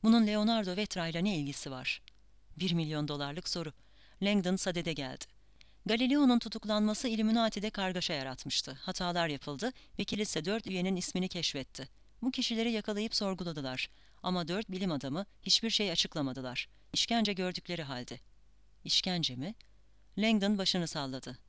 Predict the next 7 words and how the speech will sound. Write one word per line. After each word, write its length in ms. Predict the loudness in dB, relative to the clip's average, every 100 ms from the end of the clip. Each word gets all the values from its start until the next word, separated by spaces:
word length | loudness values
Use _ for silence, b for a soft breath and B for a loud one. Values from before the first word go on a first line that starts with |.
| -2
"Canlı 340 | 0 2 2
canlı 340 | 2 2 0 0
dağlandılar 720 | 0 2 0 0 -4 -6 -10 -12 -8
göğüslerinden 720 | -6 -4 -4 -4 -4 -4 -8 b b b -6
bir 120 | -6
haç 300 | -4 -4 -4
sembolüyle." 640 | -2 -4 -4 -8 -12 -14